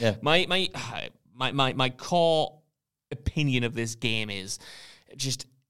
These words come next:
Speaker 2: every kind of thing from the story to the combat to the world to the R P G mechanics. It's just like,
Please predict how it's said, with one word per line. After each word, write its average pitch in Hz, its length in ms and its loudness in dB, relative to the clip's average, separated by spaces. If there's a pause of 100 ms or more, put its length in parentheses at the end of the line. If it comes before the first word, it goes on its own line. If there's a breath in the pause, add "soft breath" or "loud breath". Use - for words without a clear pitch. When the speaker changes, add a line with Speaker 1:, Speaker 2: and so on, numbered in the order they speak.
(120)
Speaker 2:
every 156 400 -2
kind 147 260 -2
of 120 100 -4
thing 165 520 -2
from 123 180 -4
the 110 80 -6
story 151 580 0
to 131 120 -4
the 107 80 -4
combat 131 560 0
to 120 80 -8
the 113 100 -4
world 117 380 -2
to 123 80 -8
the 113 120 -8
R 113 180 -4
P 117 180 -10
G 123 160 -4
mechanics. 123 680 -4
It's 131 200 -6
just - 340 -4
like, 117 300 -2